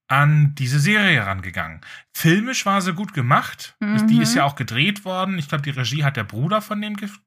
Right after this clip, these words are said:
Speaker 1: von dem, äh, äh, von, von Julian Bam geführt.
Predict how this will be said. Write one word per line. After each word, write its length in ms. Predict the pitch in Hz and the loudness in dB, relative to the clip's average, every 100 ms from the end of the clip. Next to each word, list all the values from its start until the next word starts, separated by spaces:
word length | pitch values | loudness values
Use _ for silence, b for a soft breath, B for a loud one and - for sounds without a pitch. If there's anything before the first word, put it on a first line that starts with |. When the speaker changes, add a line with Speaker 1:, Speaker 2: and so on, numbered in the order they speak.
| - | -20
Speaker 1:
von 220 | - 185 | -10 -6
dem, 280 | 196 196 190 | -4 -6 -6
äh, 340 | 190 185 185 180 b b b b b _ _ | -6 -4 -4 -8 b b b b b _ _
äh, 320 | 156 160 160 | -2 0 -2
von, 360 | 143 160 165 156 | -4 -6 -4 -4
von 180 | 165 | -4
Julian 320 | 147 175 180 170 | -4 -2 -2 -2
Bam 180 | 180 | -2
geführt. 460 | 185 - 208 220 | -2 -6 -6 -6